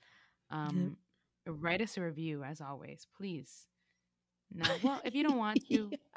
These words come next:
Speaker 1: Not the beg. Pretty,
Speaker 2: Not the
Speaker 1: pretty,
Speaker 2: beg.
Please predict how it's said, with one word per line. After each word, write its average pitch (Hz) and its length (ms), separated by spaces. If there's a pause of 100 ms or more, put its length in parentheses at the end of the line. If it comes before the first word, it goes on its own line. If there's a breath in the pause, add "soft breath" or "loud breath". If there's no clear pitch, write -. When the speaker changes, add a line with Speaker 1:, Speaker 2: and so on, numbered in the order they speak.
(1160 loud breath)
Speaker 1:
Not 180 240
the 196 80
beg. 151 480 (640 loud breath)
Pretty, 262 300
Speaker 2:
Not 262 140
the - 40
Speaker 1:
pretty, 254 320
Speaker 2:
beg. - 80